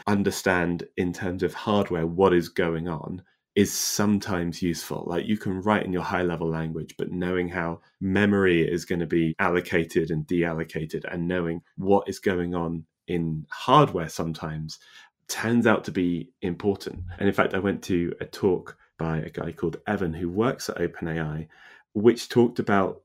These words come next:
their performance with G P T four and the next generation of nvidia graphics cards. And this talk went right across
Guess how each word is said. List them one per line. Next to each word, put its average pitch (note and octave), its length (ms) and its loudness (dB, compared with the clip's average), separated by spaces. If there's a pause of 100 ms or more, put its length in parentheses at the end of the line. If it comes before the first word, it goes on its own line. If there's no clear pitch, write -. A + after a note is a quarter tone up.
their F#2 220 0
performance F#2+ 800 -2
with F2 480 0
G F2+ 160 -4
P F2 140 -8
T D#2+ 380 -6 (360)
four F2+ 580 -2 (340)
and F#2 140 -6
the F#2 60 -2
next G2 280 0
generation F2+ 560 0
of E2+ 120 -2
nvidia E2+ 360 0
graphics - 380 -8
cards. - 340 -8 (480)
And G#2+ 160 6
this G#2+ 140 0
talk G#2+ 280 8
went G#2 400 4
right A2 560 0 (220)
across - 520 0